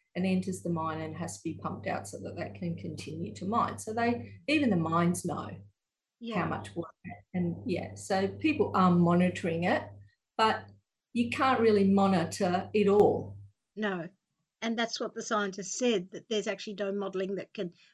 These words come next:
Speaker 2: fully explain where it'll go. And that longwall mining, I've only ever seen films about it, but apparently, you know, things collapse after the mine has gone along, you know, and they've got all the coal out, and then
Speaker 1: Yeah.
Speaker 2: things collapse. You can't predict where it'll collapse. Is that right?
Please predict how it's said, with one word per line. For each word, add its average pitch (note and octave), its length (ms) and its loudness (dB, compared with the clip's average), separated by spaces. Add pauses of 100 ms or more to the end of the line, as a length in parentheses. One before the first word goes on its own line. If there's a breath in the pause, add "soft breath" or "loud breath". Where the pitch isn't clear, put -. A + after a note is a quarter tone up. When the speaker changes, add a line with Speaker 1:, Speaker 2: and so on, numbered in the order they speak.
(120 soft breath)
Speaker 2:
fully C#4 480 4
explain G#3 440 -4
where F#3 140 -2
it'll F3+ 180 -4
go. A3+ 320 -2
And G#3 180 -2
that F#3+ 160 -2 (380 loud breath)
longwall A#3+ 460 2
mining, G#3+ 360 0
I've G#3+ 100 -2
only D4+ 240 0
ever A3 140 -4
seen G3 280 -2
films B3 380 0
about G#3+ 300 0
it, - 160 -6
but A3+ 100 -4
apparently, G#3 720 -4 (360 soft breath)
you C4+ 80 -2
know, A3 100 0
things A#3+ 320 -4
collapse A3 600 -6
after G3 600 -4 (140)
the F3+ 180 -2
mine F#3+ 640 -4
has E3 240 -6 (120)
gone G3 260 -4
along, G#3 460 -2
you G#3 100 -4
know, F#3 80 -6
and G3+ 100 -6
they've F#3+ 100 -10
got G#3+ 140 -6
all F#3+ 140 -2
the G3 40 -8
coal G#3 280 -2
out, F3+ 160 -4
and A3+ 80 -6
then A3 80 0
Speaker 1:
Yeah. G#3+ 100 0
Speaker 2:
things - 280 -14
collapse. A3+ 520 -4
You A3+ 80 -8
can't G#3 280 -6
predict B3 440 -8
where F#3 180 -2
it'll F#3 140 -8
collapse. - 520 -10 (320)
Is - 60 -20
that A3+ 160 -6
right? B3+ 200 -4